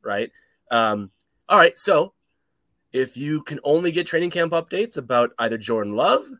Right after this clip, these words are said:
or the rest of the team, can't have 'em both, you would take the Jordan Love highlights and updates and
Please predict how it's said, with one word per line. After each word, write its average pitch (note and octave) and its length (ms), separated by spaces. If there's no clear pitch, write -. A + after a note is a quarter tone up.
or B3+ 220
the G#3+ 80
rest F#3 240
of - 40
the D#3 80
team, B2+ 420
can't C3 220
have C#3+ 140
'em D3+ 100
both, B2 300
you B2+ 180
would D#3+ 240
take C3 240
the D3 80
Jordan F3 320
Love G3+ 240
highlights A#2+ 500
and B2 80
updates G#2+ 680
and A#2 340